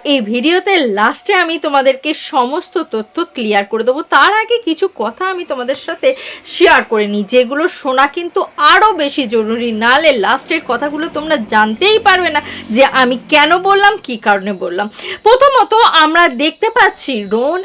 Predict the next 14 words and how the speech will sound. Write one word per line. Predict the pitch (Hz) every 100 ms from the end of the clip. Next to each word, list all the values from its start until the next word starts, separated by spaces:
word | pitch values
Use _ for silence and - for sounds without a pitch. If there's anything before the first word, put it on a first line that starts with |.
| -
এখন | 226 220 285 302 285 - -
ডানকুনি, | 233 311 330 370 381 427 440 480 480 -
এ, | 392 381 330
একটি, | 320 - 370 320
আ, | 294 285
ফ্ল্যাট, | 285 - 359 330 339
ডানকুনিতে | 240 254 254 254 349 370
একটি | 370 359
ফ্ল্যাট | 349 - 381 392 508 381
ভাড়া | 311 302 294
নিয়ে | 269 262 440
সে | - 294
কিন্তু | 254 285 320
নিজের | 277 262 277